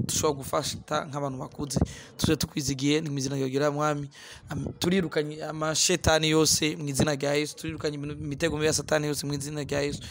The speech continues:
Ibintu vyose vyoba bitari vyiza kuri twebwe, bishobora kutugira nabi, turavyirukanye mu izina rya Yesu. Dusenze tukwizigiye, ni mu izina ryawe ryera, Mwami. Amen. Je rero ikintu nzi,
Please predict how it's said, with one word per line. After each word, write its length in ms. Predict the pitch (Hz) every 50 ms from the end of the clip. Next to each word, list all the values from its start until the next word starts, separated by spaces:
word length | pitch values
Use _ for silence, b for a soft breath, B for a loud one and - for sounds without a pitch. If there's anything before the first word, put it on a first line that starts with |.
| B B B B B
Ibintu 180 | - 151 160 160
vyose 220 | 156 156 - 160 139
vyoba 200 | 139 156 156 156
bitari 240 | 147 - 156 151
vyiza 280 | 147 135 151 143 151 151
kuri 160 | - 147 147
twebwe, 280 | - - 151 147 147 156 143 139 143
bishobora 220 | 139 - 151 139
kutugira 360 | 131 - 143 135 135 143 151 151
nabi, 240 | 151 151 147 139 135
turavyirukanye 360 | 143 143 135 143 147 143 139
mu 80 | 135 139
izina 180 | 131 135 143 147 139 135
rya 100 | 143 139 143
Yesu. 160 | 143 139 - B B B B B B - -
Dusenze 220 | 127 147 151 147 139
tukwizigiye, 540 | - - - 151 135 131 135 131 143 151 143
ni 80 | 143 135
mu 80 | 135 135
izina 180 | 131 139 139 135
ryawe 100 | 131 131
ryera, 180 | 131 135 135 135
Mwami. 280 | 135 143 143 143 156 - - 131
Amen. 180 | 139 131 - - _ - - - - - - - _ _ _ _ _ _ _ 480 _ _ _ _ _ _ _ _ _ _ _ _ - - - _ _ - - - - - - - - - - - - - - - _ _ - - - - - - - - - B B B B B B B - 131
Je 120 | 139 175
rero 140 | 185 202 202
ikintu 220 | 202 - 156 - -
nzi, 140 | 156 139